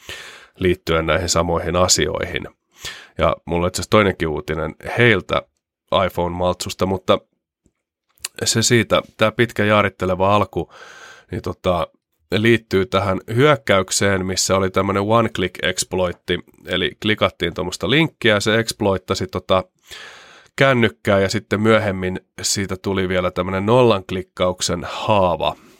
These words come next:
jonka avulla saatiin ajettua koodia siinä. Ja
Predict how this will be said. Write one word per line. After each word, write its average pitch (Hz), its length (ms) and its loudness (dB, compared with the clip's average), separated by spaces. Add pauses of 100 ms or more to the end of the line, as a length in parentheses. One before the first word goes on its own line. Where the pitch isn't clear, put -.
(160)
jonka 92 300 -2
avulla 92 280 -2
saatiin 90 380 -2
ajettua 92 540 -2
koodia 92 440 0
siinä. 85 360 -6
Ja 82 120 -6